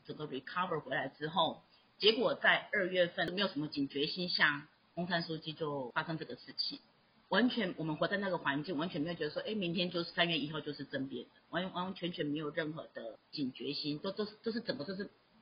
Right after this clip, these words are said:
很正常的生活。那但是我觉得最困难的是，当我们三月十几号，我们公司，因为那时候他们对于外来的一些声音，觉得说你们对我们国家发了一些声音，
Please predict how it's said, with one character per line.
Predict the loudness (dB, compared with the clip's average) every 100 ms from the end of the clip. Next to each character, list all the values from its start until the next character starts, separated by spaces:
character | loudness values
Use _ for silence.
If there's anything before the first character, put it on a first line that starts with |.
| -12
很 | -8 -4
正 | -4
常 | -4
的 | -6
生 | -8 -6
活。 | 2
那 | 4
但 | 4
是 | 2
我 | 0 2
觉 | 6
得 | 6
最 | 6 4
困 | 4 0 -2
难 | -4
的 | -10 -12
是， | -6 -4 -4 2
当 | 4 2 -2
我 | -4
们 | -4 -8
三 | -6 0 0 0
月 | -2 0 2 0 -4 -10 -18 _ _ _ _ _ _ _
十 | -12 -8
几 | -8 -8 -8
号， | -4 -4 -4
我 |
们 | -6 -4
公 | -4 -4 -6
司， | -6 -4 -2 -6 -10 _ _ -18 -18 -20 -4
因 | 2
为 |
那 | 4
时 | 4
候 | 2
他 | 0
们 | 0 0
对 | 2 4
于 | 4 0 0 -2 -8 _ -14 4
外 | 6
来 | 6 0
的 | -4
一 | -6
些 | 0 0
声 | 2 -2
音， | -2
觉 | 0
得 | 2
说 | 2
你 | 2
们 | 0 0
对 | 4
我 | 4 4
们 | -2 -4
国 | -4
家 | -2 -2
发 | 0 2 2
了 | 2
一 |
些 | -4 -6
声 | -4
音， | -6